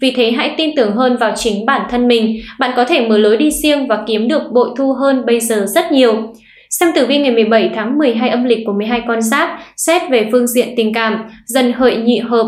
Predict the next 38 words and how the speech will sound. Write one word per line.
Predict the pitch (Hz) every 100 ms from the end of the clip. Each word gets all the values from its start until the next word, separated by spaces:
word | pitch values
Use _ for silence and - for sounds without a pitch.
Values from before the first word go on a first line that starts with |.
| 220
là | 226
điểm | 226 214 208
báo | 202 196
đào | 254 247 220
hoa | 240 240
khởi | 240 202
vượng, | 240 226 233 - - -
đường | 269 269
tình | 254
duyên | 311 302
của | 277 220
tuổi | 214 202
Hợi | 233 -
ngày | 226 233 226 226
càng | 220 220
rực | 214 220
rỡ. | 220 233 254 - - -
Điều | 233 269
này | 254 233
đặc | 240 233
biệt | 226 233
tốt | 339 349
cho | - 277
những | 254 247 285
người | 311 220
độc | 208 -
thân. | 262 277 262 - - -
Vận | 302 269
trình | 294 269
tình | 277 254
cảm | 247 214 226
thăng | 294 277
hoa, | 277 294 294 285
dù | 233 233 226
chưa | 269 254
có | 220 202 233
người | 302 220
thương | 254 262